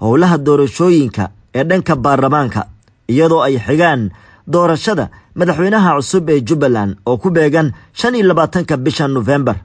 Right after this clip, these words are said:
Khilaafka u dhexeeya dowladda federaalka iyo dowlad goboleedka Jubbaland waa uu sii xoogeysanayaa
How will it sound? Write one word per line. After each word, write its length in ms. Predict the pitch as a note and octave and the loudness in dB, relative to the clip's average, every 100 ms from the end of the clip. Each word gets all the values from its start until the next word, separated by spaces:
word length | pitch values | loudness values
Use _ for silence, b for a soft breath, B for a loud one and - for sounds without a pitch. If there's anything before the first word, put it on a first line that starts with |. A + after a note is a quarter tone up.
| b b | b b
Khilaafka 440 | G2+ C#3 C#3+ - C#3 | -2 0 0 0 -2
u 80 | |
dhexeeya 340 | D#3+ C#3+ D3 D3+ | 0 0 0 2
dowladda 380 | C#3 D#3 E3+ E3 | 4 2 2 -2
federaalka 640 | D3+ D3+ F#3 C#3 G#2 E2 b b - | 0 2 2 0 -2 -8 b b -4
iyo 120 | A#3 | 0
dowlad 300 | F#3+ G3 D#3 | 2 0 0
goboleedka 460 | E3+ E3+ F#3+ F3 | 0 2 0 0
Jubbaland 500 | D#3 F3 D3 A2+ F#2+ b b E3 | -2 0 0 0 -4 b b 0
waa 180 | A#3 | 0
uu 140 | A3 G3 | 0 -4
sii 240 | - G#3 | -4 -4
xoogeysanayaa 880 | D#3+ F3 E3+ D#3+ - F#3 C3+ A2 F2+ | -2 0 0 -2 0 0 0 -2 -4